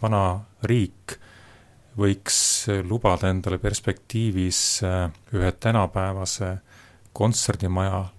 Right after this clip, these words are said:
loomist. See ei ole ainult maja väga kõrgetasemelistele muusikutele, kes vajavad kodu, kes loovad sinna väga-väga väärika sisu.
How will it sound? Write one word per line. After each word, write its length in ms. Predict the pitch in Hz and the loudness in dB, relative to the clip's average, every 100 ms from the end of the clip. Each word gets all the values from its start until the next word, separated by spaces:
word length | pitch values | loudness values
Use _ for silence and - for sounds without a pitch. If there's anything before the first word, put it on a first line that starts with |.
| - | -4
loomist. 800 | 98 120 117 104 123 - - - _ - - - - - | 0 4 4 2 -2 -6 -8 -16 _ -20 -20 -20 -20 -10
See 200 | - - | -4 0
ei 40 | 101 | 2
ole 100 | 107 | 4
ainult 180 | 101 101 | 2 0
maja 580 | 95 117 117 90 87 131 - - - | 2 4 4 4 2 -4 -12 -16 -4
väga 180 | 110 - | 0 0
kõrgetasemelistele 1080 | - 123 98 95 95 90 92 92 - - 90 | 2 2 2 0 0 -2 -2 -2 -2 -2 -2
muusikutele, 960 | 92 139 139 107 - 104 - 107 95 98 | 0 2 2 0 -6 -8 -6 -4 -4 -2
kes 160 | 101 - | -4 -2
vajavad 380 | 95 90 87 - | 0 0 -2 -6
kodu, 340 | - 135 113 104 98 - | -2 2 2 2 -2 -8
kes 180 | 110 - 104 | -8 -4 -2
loovad 320 | 95 95 - | -2 -4 -4
sinna 340 | - 90 90 | -4 -2 0
väga-väga 440 | 104 107 98 98 95 | 0 2 2 2 2
väärika 360 | 101 98 - - | 2 0 -4 -4
sisu. 340 | 131 117 | -2 2